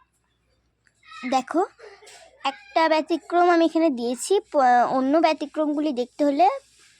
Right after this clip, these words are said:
চ্যানেলটিকে সাবস্ক্রাইব করে দাও, আমি পার্ট টুতে অন্য ব্যতিক্রমগুলি ছেড়ে দেবো। যদি কোনো প্রশ্নবোধক বাক্যে কয়ে দীর্ঘি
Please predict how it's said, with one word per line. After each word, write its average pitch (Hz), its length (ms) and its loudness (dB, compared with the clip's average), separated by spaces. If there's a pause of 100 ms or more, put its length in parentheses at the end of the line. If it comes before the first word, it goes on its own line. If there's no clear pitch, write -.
(100)
চ্যানেলটিকে 233 460 -6
সাবস্ক্রাইব 240 520 -8
করে 262 140 -2
দাও, 330 160 2
আমি 302 360 2 (360)
পার্ট 233 220 0 (120)
টুতে 254 260 -6
অন্য 285 200 2
ব্যতিক্রমগুলি 233 880 -4
ছেড়ে 208 260 -8
দেবো। 185 140 -16 (1600)
যদি 269 320 2
কোনো 381 300 2 (120)
প্রশ্নবোধক 311 840 0
বাক্যে 220 680 -2 (560)
কয়ে 277 320 4
দীর্ঘি 277 800 0